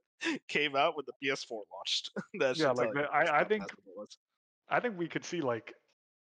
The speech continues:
Speaker 2: maybe it's
Speaker 1: <laughs>
Speaker 2: crazy, but, like, a hundred sixty million plus for the P S two that's just out there.
Speaker 1: I just,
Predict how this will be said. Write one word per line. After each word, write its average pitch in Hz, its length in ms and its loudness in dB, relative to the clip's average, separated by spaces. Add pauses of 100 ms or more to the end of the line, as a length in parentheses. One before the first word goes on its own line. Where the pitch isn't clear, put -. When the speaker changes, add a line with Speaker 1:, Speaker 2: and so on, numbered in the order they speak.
(960)
Speaker 2:
maybe 196 460 4
it's 151 180 2
Speaker 1:
<laughs> - 0 -
Speaker 2:
crazy, 165 400 4
but, 127 160 2
like, 123 180 2
a 131 180 6
hundred 156 380 0
sixty - 360 -8
million 131 400 -2
plus 120 240 -2
for - 120 -8
the 110 80 -4
P 120 140 -10
S 104 100 -12
two 110 160 -10
that's 104 200 -12
just 117 180 -10 (140)
out - 80 0
there. - 260 4
Speaker 1:
I 165 80 6
just, 165 180 0